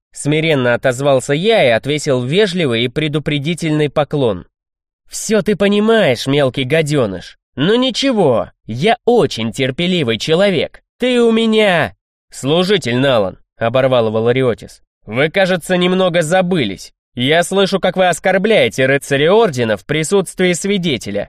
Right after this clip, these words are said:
коим являюсь я. Вы оскорбляете, кроме того, гостя моего дома, а значит, и меня самого. Я готов забыть об этом, поскольку понимаю ваши эмоции,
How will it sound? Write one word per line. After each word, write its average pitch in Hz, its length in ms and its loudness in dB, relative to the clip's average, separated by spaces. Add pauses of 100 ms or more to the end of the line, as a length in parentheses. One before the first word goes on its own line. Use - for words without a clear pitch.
(160)
коим 202 380 2
являюсь 180 640 0
я. 139 360 0 (260)
Вы 123 260 2
оскорбляете, 180 760 2
кроме 190 320 2
того, 190 280 2
гостя 185 460 0
моего 185 320 2
дома, 170 540 0 (320)
а 113 160 2
значит, 147 520 0
и 123 60 -2
меня 147 260 2
самого. 151 680 0 (200)
Я 131 220 0
готов 170 320 2
забыть 190 480 2
об 120 160 0
этом, 143 300 2
поскольку 147 440 0
понимаю 175 600 2
ваши 131 300 2
эмоции, - 580 -2